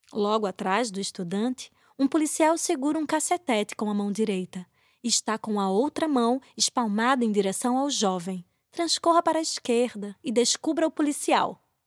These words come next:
Encontrou? Note que ele está com a postura de quem corre em direção ao estudante. O policial está com os braços abertos, o tronco torcido e a perna esquerda para frente. Os pés estão fora do chão. Ele segura um cacetete com a mão esquerda.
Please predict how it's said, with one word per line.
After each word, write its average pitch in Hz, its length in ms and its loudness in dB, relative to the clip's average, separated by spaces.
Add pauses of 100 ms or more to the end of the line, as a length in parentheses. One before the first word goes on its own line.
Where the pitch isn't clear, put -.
(180)
Encontrou? 254 580 4 (300)
Note 202 480 2
que - 160 -4
ele 208 120 -4
está 269 240 0
com 311 140 -6
a 330 80 2
postura 339 560 0
de 349 100 2
quem 359 220 0
corre 403 300 6
em 415 100 0
direção 349 480 2
ao 330 80 6
estudante. 269 680 -2 (640)
O 220 80 -4
policial 214 460 2
está 208 220 -2
com - 100 -4
os 214 100 0
braços 196 400 2
abertos, 208 640 -2 (180)
o 202 120 -8
tronco 254 320 2
torcido 202 680 0
e 208 60 0
a 196 60 0
perna 311 320 0
esquerda 349 460 2
para 359 200 4
frente. 208 500 -2 (640)
Os 311 160 2
pés 359 340 4
estão 330 280 -2
fora 381 340 6
do 359 140 0
chão. 190 400 0 (840)
Ele 240 140 0
segura 247 400 2
um 269 60 0
cacetete 254 680 -2
com 269 160 0
a 254 60 2
mão 262 160 2
esquerda. 196 600 -2